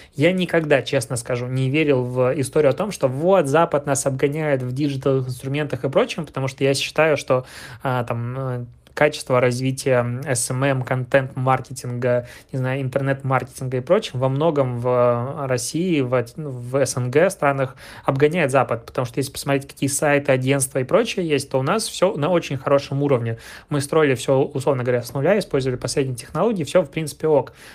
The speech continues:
Но развитие общества и потребление технологий, вот здесь вот как бы кроется большая разница, потому что как бы индустрия сейчас готова ко всему, но, к сожалению, этого запроса у общества нет.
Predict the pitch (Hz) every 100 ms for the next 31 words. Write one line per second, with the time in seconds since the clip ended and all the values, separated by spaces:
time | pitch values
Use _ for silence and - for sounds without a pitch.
0 | - 147 165 131 123 143 143 147 - 226
1 | 226 175 - 135 127 139 139 135 131 120
2 | - 139 127 120 123 131 226 - - 147
3 | 131 127 151 151 135 127 - 131 123 113
4 | 123 135 170 - - - - 139 135 143
5 | 131 - - 147 143 139 135 127 135 180
6 | 214 143 143 - - 160 143 135 156 131
7 | 131 143 170 147 120 117 127 - 143 196
8 | 269 151 160 170 143 - 131 135 180 185
9 | 143 131 135 127 117 156 160 147 139 156
10 | 147 151 147 - 139 131 120